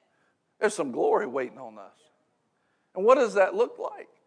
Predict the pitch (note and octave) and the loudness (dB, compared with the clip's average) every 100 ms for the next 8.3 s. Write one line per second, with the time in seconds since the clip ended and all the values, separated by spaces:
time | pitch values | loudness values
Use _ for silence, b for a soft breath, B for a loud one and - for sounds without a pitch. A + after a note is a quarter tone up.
0 | _ - F#3 A#3 G#3+ G#3+ G#3+ G#3 F#3+ G3+ | _ 0 2 2 2 0 0 0 -4 -2
1 | G#3 G#3 F#3+ - - A3 G3+ F3 D#3+ E3 | -4 -6 -10 -10 -10 -10 -10 -10 -6 -8
2 | E3 E3+ F#3+ F#3+ G#3 G3+ F#3+ F3+ G#3+ A3 | -2 0 0 -2 -16 -16 -16 -12 -8 -8
3 | - - _ _ _ _ _ _ _ _ | -10 -20 _ _ _ _ _ _ _ _
4 | _ _ _ - F#3 - - - A3+ - | _ _ _ -6 -4 -4 -8 -6 -6 -6
5 | - - C#4 C4+ A#3 - B B F#3 G3+ | -8 -2 0 4 2 0 B B 0 0
6 | - - - B3+ G#4 - A#3 F#3+ C3 b | -2 -14 -6 -2 -2 -2 -4 -4 -6 b
7 | b - G#3 - - _ - C4+ C4+ A#3+ | b -6 -6 -6 -10 _ -2 -2 2 2
8 | A3+ A3 G3 | 2 0 -4